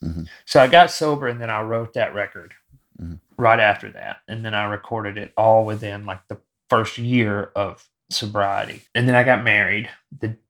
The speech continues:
Speaker 2: day after, like, you know, I, I got married on Saturday, went in and did a couple vocal overdubs on Sunday, and went on my honeymoon on Monday.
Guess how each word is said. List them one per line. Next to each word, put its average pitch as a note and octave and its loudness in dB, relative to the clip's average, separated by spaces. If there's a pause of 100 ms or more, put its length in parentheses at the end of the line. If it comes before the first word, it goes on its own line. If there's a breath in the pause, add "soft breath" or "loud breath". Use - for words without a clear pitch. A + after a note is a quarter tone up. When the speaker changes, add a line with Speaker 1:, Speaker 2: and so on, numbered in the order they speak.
(120)
Speaker 2:
day A#2 0
after, A2 0
like, G#2 -2
you A#2 -6
know, G#2+ 0 (180)
I, - -6
I - -8 (100)
got B2 4
married B2 2
on A#2+ 0
Saturday, A2+ 0
went G#2+ -8
in G#2+ -6
and G2+ -10
did G#2+ -6
a G2+ -6
couple G2+ -10 (120)
vocal A2 0
overdubs G#2 -2
on G#2 -4
Sunday, G2 -6 (400 loud breath)
and A2 -2
went G#2+ 2
on G2+ 2
my G2+ 0
honeymoon G#2 -4
on G2 -4
Monday. G#2 -10